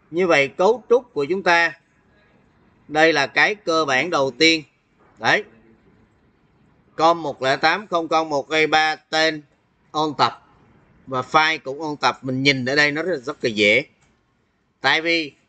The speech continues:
khi mà các bạn lưu cái file này nè là main chấm C, mà mười project của các bạn đều main chấm C,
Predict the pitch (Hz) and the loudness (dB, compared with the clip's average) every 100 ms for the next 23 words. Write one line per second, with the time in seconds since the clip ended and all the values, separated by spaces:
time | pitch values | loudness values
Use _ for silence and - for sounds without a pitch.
0 | - 208 214 180 139 226 156 156 175 202 | 0 2 2 -6 -8 -2 -2 -2 0 2
1 | 202 196 226 - 196 190 175 156 151 127 | 2 -2 -6 -2 0 0 -2 0 -2 -4
2 | _ _ _ _ _ 135 147 147 180 196 | _ _ _ _ _ -4 -2 0 0 0
3 | 196 185 220 220 202 190 160 _ _ _ | -4 -6 -8 0 2 2 -2 _ _ _
4 | _ _ _ _ _ _ _ _ _ 139 | _ _ _ _ _ _ _ _ _ -20
5 | 143 - 139 147 151 151 156 165 170 165 | -20 -18 -8 -2 0 0 4 4 4 -2
6 | 143 156 180 233 - 151 170 160 135 147 | -4 -4 0 0 0 -6 -2 0 0 0
7 | 151 139 139 160 160 151 185 - | 0 0 0 0 0 0 -2 2